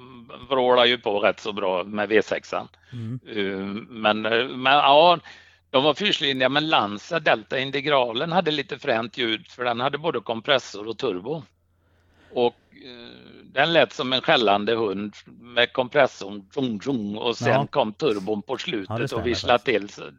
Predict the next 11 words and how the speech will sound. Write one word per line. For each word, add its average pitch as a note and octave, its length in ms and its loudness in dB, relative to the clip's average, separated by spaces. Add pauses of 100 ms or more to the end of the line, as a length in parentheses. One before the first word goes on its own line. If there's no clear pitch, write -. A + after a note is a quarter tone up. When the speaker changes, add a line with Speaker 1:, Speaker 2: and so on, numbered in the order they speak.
Speaker 1:
den, F3 320 -4
den D#3+ 200 2
var C3 140 0
lite, A#2+ 340 -6 (540)
den C3 200 -10
stack D3+ 300 0
ut. G2+ 240 -6 (260)
Idag F3+ 800 0
däremot A2 560 2 (540)
låter A2+ 420 -4
ju G2+ 220 -10